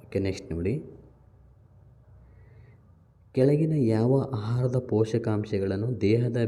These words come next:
ಬೆಳವಣಿಗೆಗೆ ಸಹಕರಿಸುವ ಆಹಾರ ಎನ್ನುವರು? ದೇಹದ ಬೆಳವಣಿಗೆಗೆ ಸಹಕರಿಸುವ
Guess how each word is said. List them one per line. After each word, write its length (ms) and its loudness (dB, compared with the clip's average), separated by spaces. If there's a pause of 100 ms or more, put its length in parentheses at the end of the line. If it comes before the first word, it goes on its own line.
ಬೆಳವಣಿಗೆಗೆ 580 -2
ಸಹಕರಿಸುವ 880 -4 (420)
ಆಹಾರ 400 -2
ಎನ್ನುವರು? 960 -4 (480)
ದೇಹದ 600 -4 (240)
ಬೆಳವಣಿಗೆಗೆ 800 -2
ಸಹಕರಿಸುವ 1000 -4